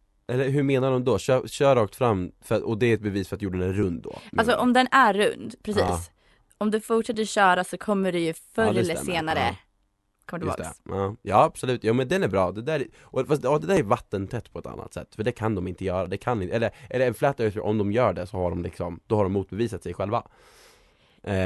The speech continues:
Speaker 2: Ja,
Speaker 1: så
Speaker 2: så de
Speaker 1: den är ju fem av fem, skulle jag
Speaker 2: Ja,
Speaker 1: säga.
Speaker 2: den
Speaker 1: Mm.
Speaker 2: är faktiskt, den är stabil. Okej, vi kör det sista då.
Speaker 1: Mm.
Speaker 2: Ehm, hmm. Skulle det inte kunna vara så att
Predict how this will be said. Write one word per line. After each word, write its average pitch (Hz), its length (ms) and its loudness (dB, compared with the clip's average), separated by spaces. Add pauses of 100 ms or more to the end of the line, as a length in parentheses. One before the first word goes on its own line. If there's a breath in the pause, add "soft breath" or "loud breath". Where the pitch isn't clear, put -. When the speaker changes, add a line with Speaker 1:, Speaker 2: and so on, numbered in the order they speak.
(120)
Speaker 2:
Ja, 98 80 0
Speaker 1:
så 98 100 -8
Speaker 2:
så 95 80 -2
de 90 60 -2
Speaker 1:
den 117 160 2
är 101 40 2
ju 92 80 0
fem 87 200 -4
av 85 80 -10
fem, - 240 -14 (120)
skulle - 240 -12
jag 214 120 4
Speaker 2:
Ja, 202 220 6
Speaker 1:
säga. 220 160 -14
Speaker 2:
den - 120 -2
Speaker 1:
Mm. 214 100 2
Speaker 2:
är 185 60 -4
faktiskt, - 480 -12 (180)
den 185 200 -6
är - 320 -8 (100)
stabil. - 520 -10 (360)
Okej, 208 220 0
vi 220 100 4
kör 233 180 6
det 196 80 2
sista 180 320 -4
då. 165 220 0 (160)
Speaker 1:
Mm. 151 220 0 (1120 loud breath)
Speaker 2:
Ehm, 214 680 4 (380)
hmm. 269 720 0 (240)
Skulle 240 540 -2
det 247 60 0
inte 370 200 -2
kunna 202 260 -2
vara 156 220 -2
så - 160 -8
att 160 60 -4